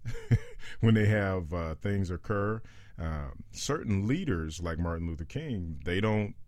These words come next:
ascribe to those things, and they do things differently. Uh, there's a certain level of discipline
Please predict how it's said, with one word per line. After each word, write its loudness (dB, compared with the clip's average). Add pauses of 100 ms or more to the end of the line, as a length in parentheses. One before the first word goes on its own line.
(100)
ascribe -4
to -2
those -6
things, -12 (100)
and -2 (380)
they 4
do 8
things 4
differently. 0 (220)
Uh, -2
there's 0
a -2
certain 0
level 0
of -6
discipline -4